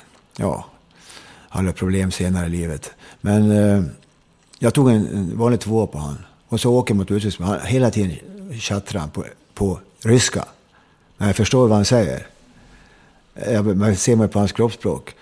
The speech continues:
Då så bara tvärnitar jag så här, va. Han åkte nästan in i mig mot kroppen. Och så slog jag, vet du, den, eh, händerna i sidan.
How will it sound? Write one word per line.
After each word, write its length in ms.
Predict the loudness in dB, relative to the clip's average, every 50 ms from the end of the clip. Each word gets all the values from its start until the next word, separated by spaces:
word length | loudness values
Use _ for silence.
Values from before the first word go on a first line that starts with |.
| -20 -20 _ _
Då 120 | -2 -2
så 200 | 0 2 2 2
bara 160 | 2 2 0
tvärnitar 600 | 0 2 4 6 6 8 8 6 6 6 6 6
jag 120 | 4 4 4
så 60 | 2
här, 140 | 2 2 0
va. 100 | 0 2
Han 160 | 4 6 6
åkte 220 | 6 6 6 4
nästan 340 | 4 4 4 4 2 2 0 0 2
in 240 | 4 4 6 6 6
i 80 | 6
mig 140 | 4 4 4
mot 140 | 2 2 2
kroppen. 420 | 4 2 2 2 0 -6 -8 -8 -12 -16 -20 -20
Och 360 | -20 -20 -20 -10 -4 -2 0
så 100 | 2 2
slog 440 | 2 2 0 0 2 4 6 6 6
jag, 140 | 6 4 2 0 -6 -12 -18 -18 -20 -20 -20 _ _ _ _ _ 0
vet 200 | 2 2 4 4
du, 80 | 6 6
den, 240 | 6 6 6 6
eh, 140 | 4 4 4
händerna 380 | 4 4 4 6 6 4 4 2
i 20 |
sidan. 400 | 2 2 2 2 2 2 0 0